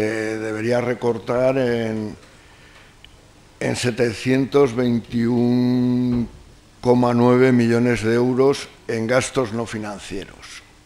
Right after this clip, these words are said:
Es decir, que del montante total del presupuesto de Madrid hay que restar esta cantidad.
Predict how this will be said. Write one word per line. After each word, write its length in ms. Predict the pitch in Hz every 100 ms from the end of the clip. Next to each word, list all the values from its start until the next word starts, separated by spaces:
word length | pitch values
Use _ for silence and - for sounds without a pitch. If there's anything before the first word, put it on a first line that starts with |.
| - - - - - - - - -
Es 160 | 117 104
decir, 400 | 117 113 123 104
que 120 | 107
del 640 | 113 110 107 107 104 107
montante 580 | 107 110 110 113 120 127
total 500 | 120 113 143 139 127
del 140 | 113
presupuesto 580 | 101 - 92 110 98 -
de 60 | 104
Madrid 440 | 110 107 120 139 117
hay 120 | 110
que 120 | 101
restar 640 | 104 104 95 - 104 104 95 - - - - - - - - - - - - - -
esta 380 | 135 127 139 120
cantidad. 640 | 107 101 - 98 98 -